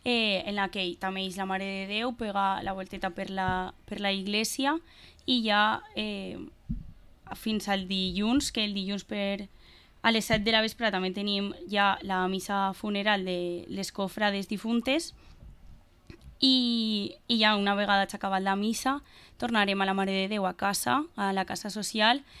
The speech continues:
que serà, entonces serà una mini provesoneta des de,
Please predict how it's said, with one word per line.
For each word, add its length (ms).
que 320
serà, 320
entonces 460
serà 240
una 180
mini 300
provesoneta 760
des 260
de, 300